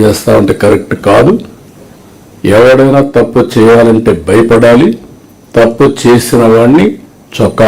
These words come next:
పట్టుకునే పరిస్థితులు పోలీసు వ్యవస్థకు రావాలి. అన్ని టెక్నాలజీస్ ఉన్నాయి, పదులు పెట్టండి, ఇన్నోవేషన్తో ముందుకు రండి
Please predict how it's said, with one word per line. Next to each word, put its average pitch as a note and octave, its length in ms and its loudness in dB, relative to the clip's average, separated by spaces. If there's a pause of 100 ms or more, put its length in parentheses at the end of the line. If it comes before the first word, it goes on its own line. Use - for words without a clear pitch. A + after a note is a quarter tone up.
పట్టుకునే G2+ 460 -2
పరిస్థితులు A2+ 500 0 (960)
పోలీసు A2+ 360 2 (100)
వ్యవస్థకు F#2+ 440 -4
రావాలి. D#2+ 320 -6 (1200)
అన్ని G2+ 300 2
టెక్నాలజీస్ A2 680 0
ఉన్నాయి, G#2+ 240 2 (480)
పదులు G#2 300 2
పెట్టండి, A2 400 2 (720)
ఇన్నోవేషన్తో A2+ 680 2
ముందుకు G2+ 320 2
రండి A2+ 240 2